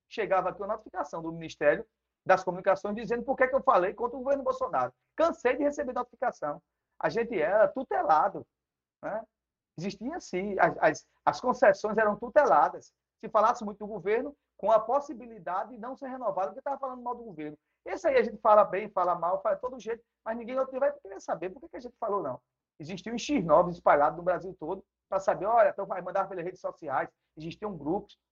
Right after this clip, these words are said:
ó, tá falando mal do governo, é uma concessão de uma rádio. Era assim que era. Então, e-, esse era um governo que se dizia democrático, que não falava, não, não ficava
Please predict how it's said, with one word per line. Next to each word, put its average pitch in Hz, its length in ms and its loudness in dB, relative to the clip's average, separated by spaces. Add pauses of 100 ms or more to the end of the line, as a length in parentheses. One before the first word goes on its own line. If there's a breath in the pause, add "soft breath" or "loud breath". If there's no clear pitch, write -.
ó, 185 140 2
tá 185 140 0
falando 196 260 -2
mal 185 140 0
do 180 80 -12
governo, 170 440 -6
é 165 40 -2
uma 170 80 -2
concessão 175 720 -6 (500)
de 156 100 -6
uma 185 140 4
rádio. 147 460 0 (220)
Era 359 180 -2
assim 381 300 -12
que - 100 -8
era. 196 380 0 (760)
Então, 440 360 -4 (340)
e-, 269 300 6
esse 254 160 0
era 202 120 -4
um 196 40 -8
governo 190 420 -8 (580)
que - 80 -20
se 202 100 -12
dizia 175 240 -8
democrático, 170 560 0
que 185 120 -12
não 175 200 -6 (140)
falava, 170 500 2 (160)
não, 185 240 -4
não 202 160 -6
ficava 175 340 -4